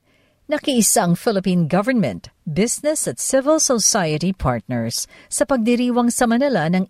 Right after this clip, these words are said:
eightieth year of friendship. Ang celebrations, tinawag na hashtag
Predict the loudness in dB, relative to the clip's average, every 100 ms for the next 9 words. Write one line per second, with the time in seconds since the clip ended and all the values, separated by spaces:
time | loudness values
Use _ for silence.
0 | -2 -2 0 -2 -2 -4 -2 -2 -4 -6
1 | -8 -6 -6 -6 -8 -8 _ _ _ _
2 | _ _ _ -2 0 0 0 -2 -4 -4
3 | -2 -4 -4 -6 -10 -14 -20 _ -6 0
4 | 2 2 0 -4 -2 -2 -2 -4 -2 -2
5 | -2